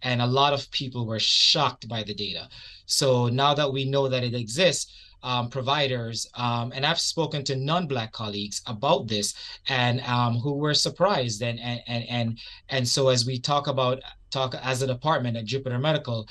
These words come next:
about bringing awareness to it, about tracking, tracking data as, as it pertains to patient outcomes, and about, um, just shining a light on it so folks, um, can be more aware of, of how,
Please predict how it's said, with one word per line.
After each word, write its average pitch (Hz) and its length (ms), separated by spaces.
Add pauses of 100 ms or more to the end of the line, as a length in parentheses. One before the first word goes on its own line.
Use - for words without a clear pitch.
(240)
about 120 300
bringing 127 280
awareness 156 600
to 151 160
it, 151 220
about 113 260
tracking, 135 580 (280)
tracking 135 460
data 156 500
as, 139 180
as 135 260
it 139 120
pertains 147 440
to 151 80
patient 151 380
outcomes, 143 540 (340)
and 139 180
about, 131 520
um, 131 240
just 139 260
shining 160 300
a 143 60
light 160 280
on 120 140
it 113 120
so 135 200
folks, 135 480 (260)
um, 131 200
can 135 200
be 143 160
more 160 340
aware 123 420
of, 117 360
of 117 180
how, 117 540